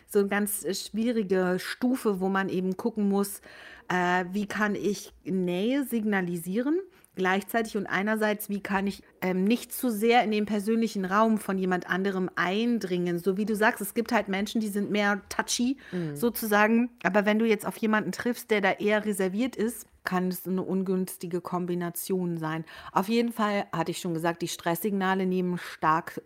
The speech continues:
Speaker 1: zu oder n-, n-, sie nehmen nicht ab, besser gesagt.
Speaker 2: Mhm.
Speaker 1: Also wir sind immer noch in einer echt, äh, echt gestresst sozusagen,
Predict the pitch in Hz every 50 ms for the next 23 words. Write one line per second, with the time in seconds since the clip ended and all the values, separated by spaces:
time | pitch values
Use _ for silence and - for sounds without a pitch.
0 | _ _ - - - 240 247 302 392 - - _ _ _ _ _ _ - 185 165
1 | 151 139 139 - _ - 170 170 - 160 185 180 175 175 160 151 156 170 185 180
2 | 180 190 202 202 180 175 175 175 - - - - 160 175 - - 160 147 - -
3 | 156 147 156 147 170 165 165 156 147 151 151 151 170 165 170 165 170 165 - -
4 | 165 185 196 202 202 196 - - 175 180 160 - - 185 - - - - - -
5 | - - - - - - - 175 180 180 180 - - - 220 - - - 240 202
6 | - - - 208 185 226 233 226 233 - - - 240 220 214 - - 196 185 190
7 | 175 175 180 185 190 214